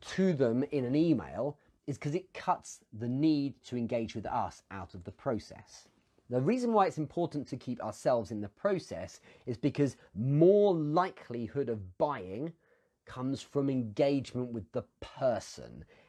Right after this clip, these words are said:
and the familiarity with the person. The short version is the more they're in love with you, the more they want to buy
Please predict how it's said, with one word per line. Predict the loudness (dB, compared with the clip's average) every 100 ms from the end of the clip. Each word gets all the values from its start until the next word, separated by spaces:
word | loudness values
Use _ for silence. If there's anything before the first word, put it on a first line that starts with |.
| -10
and | -4 -4
the |
familiarity | -4 0 2 2 2 2 4 2 0 -6 -14 -10 -12 -12 _
with | -8 -6
the | -6 -8 -8
person. | 2 4 4 -6 -16 -16 -18 _ _ _ -16 -14 -6
The | -4
short | 4 4 6
version | 2 2 -2
is | -6 -4
the | -2
more | 2 2 4
they're | 4 4
in | 2 6
love | 6 6 2
with | -6 -4
you, | -4 -2
the | -4
more | -2 -2 -4
they | -6
want | -8 -10
to | -12
buy | -4 -2 -2